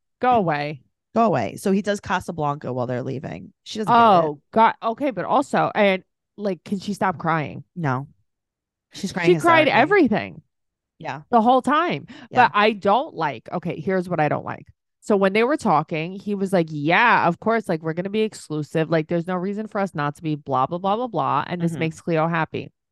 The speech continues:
Speaker 1: He's on the plane.
Speaker 2: Mm-hmm.
Speaker 1: He's like, "I text her. I told her I
Speaker 2: Yeah.
Speaker 1: miss her already, but I don't know how things will, how I'll feel when we get back stateside."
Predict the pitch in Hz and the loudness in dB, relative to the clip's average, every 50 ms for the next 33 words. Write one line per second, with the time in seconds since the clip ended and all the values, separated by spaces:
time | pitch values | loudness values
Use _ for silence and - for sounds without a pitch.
0 | _ _ - 180 165 147 156 151 156 175 226 269 - - 240 175 127 82 - - | _ _ -4 -2 0 2 2 2 2 0 -2 -4 -4 -6 -6 -6 -6 -8 -10 -16
1 | 147 - _ - 175 156 160 139 110 87 135 - _ _ _ _ - 190 170 156 | -18 -20 _ -12 -10 -10 -8 -10 -12 -12 -16 -18 _ _ _ _ -2 -2 0 2
2 | 175 165 160 - _ - 165 165 165 151 - - - 139 147 - - 180 170 165 | 2 2 2 0 _ 2 2 2 2 0 -2 -6 -8 -8 -8 -8 -6 -4 -4 -2
3 | 160 165 151 143 160 147 - 143 175 156 120 - - - 185 196 220 226 208 170 | -2 -2 -2 -2 -2 -4 -4 -2 -2 -2 -4 -4 -4 -2 0 2 2 4 2 2
4 | 131 117 92 - 139 170 175 - _ _ _ _ _ _ _ _ _ - 170 170 | 0 -2 -4 -8 -10 -10 -12 -14 _ _ _ _ _ _ _ _ _ 0 2 2
5 | - - _ - 170 170 175 185 202 214 175 123 180 180 185 190 185 180 160 - | 0 -2 _ 0 2 4 4 4 2 2 0 -2 -2 -2 -2 -2 -2 -4 -6 -4
6 | 170 160 160 156 170 160 - - - 160 175 180 165 160 156 156 143 - - 202 | -6 -8 -8 -8 -8 -8 -8 -8 -6 -2 0 2 4 4 2 2 0 -2 0 0
7 | 190 170 139 143 147 143 147 147 147 147 - - 127 123 - - - - 143 139 | 0 0 -2 -4 -6 -6 -6 -6 -6 -6 -4 -4 -6 -6 -6 -8 -6 -6 -4 -4
8 | 135 - - 76 78 73 - - | -6 -8 -8 -8 -8 -8 -10 -12